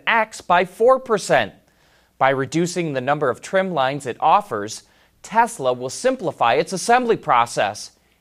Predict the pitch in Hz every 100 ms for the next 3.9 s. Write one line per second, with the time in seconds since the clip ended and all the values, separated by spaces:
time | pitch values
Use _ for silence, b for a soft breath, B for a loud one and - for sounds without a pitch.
0 | - 120 123 107 - 226 269 214 139 110
1 | 110 135 _ _ - 202 135 196 208 175
2 | 180 180 143 196 214 - 107 98 - -
3 | 127 120 92 120 - 139 135 117 92